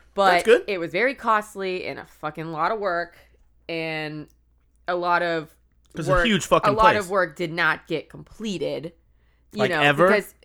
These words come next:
Speaker 1: the, yeah,
Speaker 2: Like,
Speaker 1: like,
Speaker 2: from the beginning?
Speaker 1: Yeah, I think
Speaker 2: Oh,
Speaker 1: so. Like, there
Speaker 2: wow.
Speaker 1: was, pr-, I mean, they essentially
Speaker 2: So it's kind of a shithole.
Speaker 1: moved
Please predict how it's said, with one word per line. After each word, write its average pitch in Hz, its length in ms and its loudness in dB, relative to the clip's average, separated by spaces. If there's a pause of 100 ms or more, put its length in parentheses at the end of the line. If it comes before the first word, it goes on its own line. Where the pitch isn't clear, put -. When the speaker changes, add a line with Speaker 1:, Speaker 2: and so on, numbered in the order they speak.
Speaker 1:
the, 196 180 -12 (340)
yeah, 214 200 0
Speaker 2:
Like, 151 80 2
Speaker 1:
like, 143 120 0
Speaker 2:
from 165 180 0
the 156 40 0
beginning? 151 520 -2 (760)
Speaker 1:
Yeah, 190 320 0
I 160 80 -4
think 170 140 -6
Speaker 2:
Oh, 135 140 2
Speaker 1:
so. - 80 2
Like, - 120 2 (140)
there 117 80 4
Speaker 2:
wow. - 20 0
Speaker 1:
was, 180 140 -4
pr-, - 120 -20 (300)
I - 100 -2
mean, 233 260 -6 (380)
they 294 120 0
essentially 302 680 -6
Speaker 2:
So 196 120 -10
it's 170 60 -6
kind 190 140 2
of 117 60 -2
a - 20 -8
shithole. 160 160 2 (100)
Speaker 1:
moved 233 320 -6